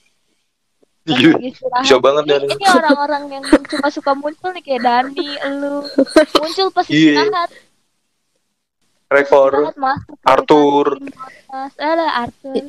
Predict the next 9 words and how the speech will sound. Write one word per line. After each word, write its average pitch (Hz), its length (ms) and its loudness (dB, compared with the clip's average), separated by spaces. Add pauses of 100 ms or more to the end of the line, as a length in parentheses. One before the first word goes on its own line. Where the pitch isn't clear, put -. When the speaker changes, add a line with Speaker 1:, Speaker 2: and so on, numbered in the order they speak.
(640)
Speaker 1:
Arthur 156 360 4
Speaker 2:
Maaf. 175 120 -2
Speaker 1:
istirahat 160 300 2
pertama 165 280 2
masuk, 170 240 0
istirahat 156 320 2
kedua 151 320 4
hilang. 147 380 0 (500)
Speaker 2:
Aduh. 285 300 -2